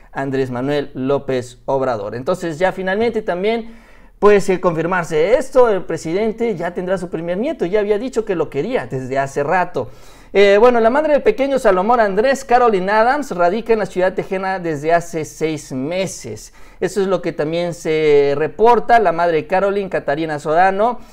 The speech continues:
es brasileña de Río de Janeiro y su padre estadounidense es de Kentucky, es decir, y se entiende que ella tiene la nacionalidad estadounidense. Eh, incluso, eh, con su parte de su actividad, ella habría llegado a México en dos mil dieciséis y se habría instalado en Monterrey.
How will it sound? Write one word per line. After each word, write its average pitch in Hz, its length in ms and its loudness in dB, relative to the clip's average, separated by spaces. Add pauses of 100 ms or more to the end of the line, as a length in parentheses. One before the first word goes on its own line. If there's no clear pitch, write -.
(180)
es 170 260 -2
brasileña 196 640 0
de 170 120 2
Río 165 160 0
de 165 80 0
Janeiro 202 400 0
y 226 40 -4
su - 200 -10
padre 175 240 4
estadounidense 170 840 -4
es 160 280 -6
de 156 220 -4
Kentucky, 160 720 0
es 139 100 -4
decir, 208 440 -8
y 175 80 -10
se 160 100 -8
entiende 185 480 -4
que 151 120 -6
ella 143 240 -4
tiene 233 300 -6
la 190 120 -6
nacionalidad 135 800 -4
estadounidense. 160 880 -2 (540)
Eh, 190 400 4
incluso, 247 680 4
eh, 196 280 0
con 190 220 0
su 185 440 0
parte 220 340 4
de 196 140 2
su 190 280 2
actividad, 180 680 2
ella 196 240 2
habría 180 200 0
llegado 175 380 0
a 175 40 0
México 180 340 -8
en 156 120 -6
dos 143 160 0
mil 170 200 -8
dieciséis 175 540 -6
y 165 60 -8
se 151 140 -6
habría 143 220 -4
instalado 143 720 -4
en 151 240 -6
Monterrey. 139 640 -6